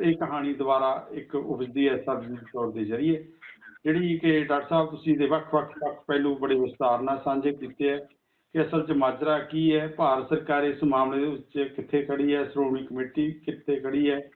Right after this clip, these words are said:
ਕਿਉਂਕਿ ਅੰਤਰਰਾਸ਼ਟਰੀ ਪੱਧਰ ਤੇ ਮਾਮਲਾ ਹੈ, ਦੋ ਦੇਸ਼ਾਂ ਦੇ ਵਿੱਚ ਪਿਛਲੇ ਸਮੇਂ ਤੋਂ ਕੁਝ ਤਣਾਅ ਵੀ ਹੈ। ਅਜਿਹੇ ਦਰਮਿਆਨ ਇਹ ਮਾਮਲਾ ਉਪਜ-,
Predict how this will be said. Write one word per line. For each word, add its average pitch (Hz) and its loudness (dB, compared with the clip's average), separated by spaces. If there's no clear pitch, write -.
ਕਿਉਂਕਿ 156 4
ਅੰਤਰਰਾਸ਼ਟਰੀ 156 0
ਪੱਧਰ 156 0
ਤੇ 151 2
ਮਾਮਲਾ 143 4
ਹੈ, 151 2
ਦੋ 143 -4
ਦੇਸ਼ਾਂ 143 -2
ਦੇ 139 0
ਵਿੱਚ 135 -6
ਪਿਛਲੇ 139 -4
ਸਮੇਂ 139 -2
ਤੋਂ 139 -4
ਕੁਝ 131 -4
ਤਣਾਅ 135 0
ਵੀ 147 2
ਹੈ। 151 -4
ਅਜਿਹੇ 156 4
ਦਰਮਿਆਨ 151 2
ਇਹ 165 6
ਮਾਮਲਾ 147 4
ਉਪਜ-, 143 -2